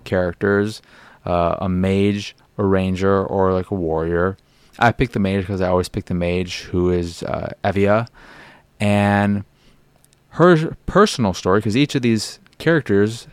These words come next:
has their own personal story in addition to the main story that follows their history.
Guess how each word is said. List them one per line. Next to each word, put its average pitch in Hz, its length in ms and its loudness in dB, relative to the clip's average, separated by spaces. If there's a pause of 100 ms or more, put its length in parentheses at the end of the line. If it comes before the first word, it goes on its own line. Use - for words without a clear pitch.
(240)
has 98 480 0
their 98 200 2
own 104 400 2
personal 143 440 -2
story 95 320 0
in 92 60 -2
addition 98 400 -2
to 95 100 -6
the 90 100 -4
main 113 360 0
story 87 540 -4 (420)
that 92 340 2
follows 90 460 2
their 131 200 4
history. 95 640 -6